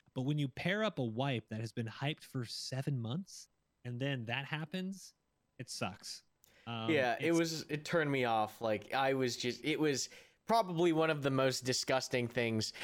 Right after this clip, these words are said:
Speaker 2: And I think the reason why I get so upset about this is because I, I,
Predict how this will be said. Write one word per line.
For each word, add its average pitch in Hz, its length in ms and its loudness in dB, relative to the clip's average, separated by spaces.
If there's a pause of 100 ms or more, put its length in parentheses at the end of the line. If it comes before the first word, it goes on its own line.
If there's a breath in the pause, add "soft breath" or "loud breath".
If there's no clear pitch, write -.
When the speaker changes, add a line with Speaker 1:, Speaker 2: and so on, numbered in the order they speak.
(120)
Speaker 2:
And 185 120 4
I 202 100 4
think 247 340 0
the 175 120 6
reason 165 460 4
why 117 540 4
I 135 100 4
get 127 240 0
so 123 380 4
upset 110 560 0
about 101 380 -2
this 123 300 2 (320 loud breath)
is 151 160 2
because 175 540 4
I, 196 500 6
I, 180 200 2